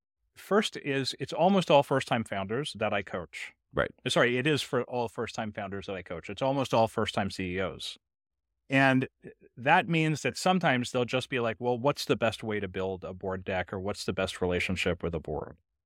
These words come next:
Speaker 1: And I'll have to just tell them, right? Doing a querying mechanism where,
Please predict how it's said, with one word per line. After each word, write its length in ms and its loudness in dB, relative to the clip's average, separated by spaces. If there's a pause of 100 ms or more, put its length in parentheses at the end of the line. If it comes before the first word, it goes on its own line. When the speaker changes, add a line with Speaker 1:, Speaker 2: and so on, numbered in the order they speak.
(180)
Speaker 1:
And 200 -2
I'll 140 8
have 180 2
to 200 -2 (220)
just 260 -4
tell 220 0
them, 280 -12 (440)
right? 260 2 (140)
Doing 300 0
a 80 0
querying 600 0
mechanism 920 -4
where, 420 0